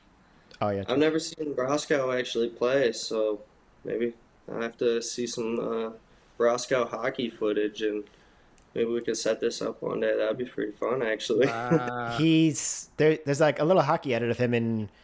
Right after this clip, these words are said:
Speaker 1: someone's gonna correct me on this, Champagne or something like that. There's, like, a little montage of him playing hockey before his section. So check that out.
Speaker 2: I'll definitely have to do
Speaker 1: Your boy's
Speaker 2: that.
Speaker 1: got moves. I don't know anything about hockey, but your boy's got moves.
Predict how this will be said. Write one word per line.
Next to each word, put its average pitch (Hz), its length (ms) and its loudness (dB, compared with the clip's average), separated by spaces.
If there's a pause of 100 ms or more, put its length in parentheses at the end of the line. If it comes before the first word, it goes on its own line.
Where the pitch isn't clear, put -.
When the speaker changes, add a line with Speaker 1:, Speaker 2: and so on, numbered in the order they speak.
(920)
Speaker 1:
someone's 160 360 2
gonna 127 220 4
correct 135 260 2
me 127 100 2
on 120 80 4
this, 113 100 -2
Champagne 131 440 2
or 147 60 2
something 151 280 0
like 151 180 2
that. 165 300 2
There's, 135 160 0
like, 127 160 4
a 113 320 4 (240)
little 131 240 4
montage 127 360 2
of 113 80 -2
him 120 100 -2
playing 117 200 0
hockey 120 280 -2
before 107 280 0
his 101 80 -2
section. 107 440 -4 (200)
So 110 180 0
check 123 240 -2
that 113 140 0
out. 107 240 0 (1000)
Speaker 2:
I'll 107 80 -10
definitely 101 400 -4
have 95 220 -8
to - 60 -20
do 104 80 0
Speaker 1:
Your 120 100 2
boy's 170 200 6
Speaker 2:
that. 147 40 -2
Speaker 1:
got 156 160 2
moves. 139 360 -2
I 135 80 -4
don't 151 80 0
know 139 100 4
anything 143 220 2
about 117 160 0
hockey, 127 280 0
but 104 160 -4
your 110 80 0
boy's 123 220 2
got 107 180 0
moves. 110 400 -6